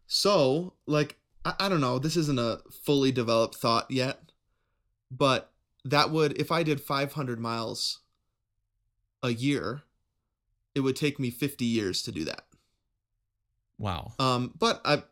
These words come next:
Speaker 1: w-, but I've already done, I think, fifteen hundred already in my lifetime.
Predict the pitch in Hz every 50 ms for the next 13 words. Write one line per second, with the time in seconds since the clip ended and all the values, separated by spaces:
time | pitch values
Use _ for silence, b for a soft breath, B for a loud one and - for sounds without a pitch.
0 | _ _ _ 147 - - - _ _ - 131 160 147 147 135 143 147 139 131 117
1 | 139 139 139 127 123 120 120 123 123 _ _ _ _ _ _ _ _ _ _ _
2 | _ _ 131 120 - - 160 - - 131 117 - - 123 117 123 120 113 107 87
3 | 87 95 101 104 98 - 87 - - 123 127 123 113 107 113 85 - - - -
4 | - -